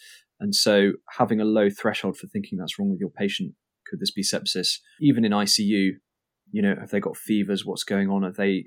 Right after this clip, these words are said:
are they deteriorating? Have that as in your background of your mind. Uh, I've got to talk about the give three, take three. You know, that, that, that sepsis six, I think, is a really good framework for, for thinking about the early management of these patients.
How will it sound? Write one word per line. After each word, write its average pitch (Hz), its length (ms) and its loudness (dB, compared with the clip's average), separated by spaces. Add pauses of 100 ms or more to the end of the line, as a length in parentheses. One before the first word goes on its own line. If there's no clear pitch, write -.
are 95 60 -14
they 101 100 -2
deteriorating? 98 600 -4 (920)
Have 120 160 0
that 110 220 2
as 107 220 -4
in 104 140 -4
your 101 80 0
background 92 460 -4
of 98 80 -12
your 95 100 -4
mind. 95 360 -4 (1080)
Uh, 113 120 2
I've 120 120 4
got 160 100 8
to 143 60 8
talk 135 180 2
about 113 180 4
the 110 80 -2
give 113 280 0
three, 120 160 2
take 120 300 2
three. 131 240 4
You 123 160 0
know, 120 120 4
that, 123 260 4
that, 123 300 4
that 98 120 -2
sepsis - 420 -2
six, - 460 2
I 127 60 -10
think, 117 180 -2
is 107 80 -2
a 113 80 -2
really 113 320 4
good 101 180 -2
framework 117 800 2 (100)
for, 101 100 -8 (280)
for 101 100 -12
thinking 113 380 -2
about 107 240 0
the 110 200 -4
early 110 320 0
management 107 560 -4
of 101 120 -14
these 110 220 -4
patients. 107 520 -4